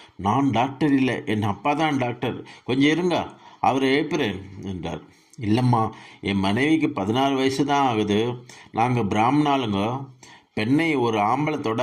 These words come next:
அனுமதிக்க மாட்டோம்" என்று சொல்லிவிட்டு கிளம்பி விடுகிறார்.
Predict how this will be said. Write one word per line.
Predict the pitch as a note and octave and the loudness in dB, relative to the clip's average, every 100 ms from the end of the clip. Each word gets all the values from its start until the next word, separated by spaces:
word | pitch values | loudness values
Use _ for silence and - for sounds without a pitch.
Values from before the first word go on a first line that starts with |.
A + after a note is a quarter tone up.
| A#2+ | 0
அனுமதிக்க | G#2+ B2 B2+ B2+ C3 B2+ G#2+ G#2 G#2 | 0 -2 -2 0 0 2 2 0 0
மாட்டோம்" | G2 G2+ G2+ G#2 A2+ G#2 - | 0 -2 -2 -4 -4 -10 -10
என்று | G#2 G2 F#2+ | -6 -4 -2
சொல்லிவிட்டு | F#2+ G2 F#2+ F#2+ | -2 0 0 -4
கிளம்பி | F2+ F2 F2+ E2+ | -4 -4 -4 -4
விடுகிறார். | D#2+ D#2 D#2+ D#2 | -4 -6 -6 -8